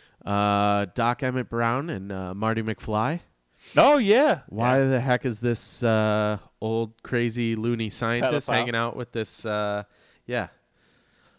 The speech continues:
Speaker 1: Uh, <laughs> why is this crazy loony scientist hanging out with this pedophile? Um, <laughs> no. Um, <laughs>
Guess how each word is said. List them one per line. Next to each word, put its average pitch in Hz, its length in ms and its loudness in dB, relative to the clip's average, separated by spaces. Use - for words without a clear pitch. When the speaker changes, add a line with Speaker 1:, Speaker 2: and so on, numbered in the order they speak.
Speaker 1:
Uh, 95 480 -4
<laughs> 110 120 -12
why 110 240 -4
is 113 160 -6
this 113 240 -6
crazy 110 320 0
loony 107 240 -2
scientist 95 500 -8
hanging 90 240 -10
out 90 140 -10
with 95 80 -12
this 98 160 -12
pedophile? 117 420 -8
Um, 85 640 -10
<laughs> - 0 -
no. - 400 -6
Um, 135 300 -2
<laughs> - 100 -20